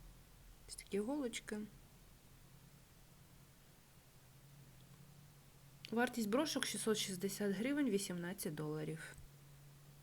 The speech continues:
Далі на подарунок буде дуже класним ось такий сет, сережки та браслетик. Є по дві штучки. Цікавий також бурштин. Сережки артикул двісті тридцять дев'ять, браслет двісті сорок один.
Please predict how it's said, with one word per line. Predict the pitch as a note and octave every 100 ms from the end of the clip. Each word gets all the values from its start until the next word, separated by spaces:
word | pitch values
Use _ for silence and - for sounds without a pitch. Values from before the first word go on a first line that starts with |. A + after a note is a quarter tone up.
| - - - -
Далі | G#3 A3+
на | A3+
подарунок | A3 G#3+ A#3 G3+
буде | G3+ F#3+
дуже | F#3+ F#3+
класним | F#3+ F#3+ - G3
ось | F#3
такий | - - F3
сет, | F3 G#3+ B3+
сережки | - F3 G#3 - F3+
та | - F#3+
браслетик. | F#3+ G3 G3 E3+ D#3 D3+ - D#3 -
Є | E3+ F3
по | E3+ E3+
дві | E3 E3+
штучки. | - C#4 D4+ - - F#3+ F3+ F3 - - - - -
Цікавий | - F3 D#3+ D#3
також | D#3 D#3 F3+
бурштин. | F#3+ F#3+ - D4 D#4
Сережки | D4 A3 A3 - F#3+
артикул | F3+ F#3+ F#3 F3
двісті | F3 F3 F3+
тридцять | F#3 F3+ - F#3+
дев'ять, | A3+ D4+ C#4+ C4+ - G#3 F#3
браслет | F#3 - B3 G#3
двісті | F3+ G3+ - -
сорок | G3 G3 F#3
один. | F#3+ D#3 C3+ C3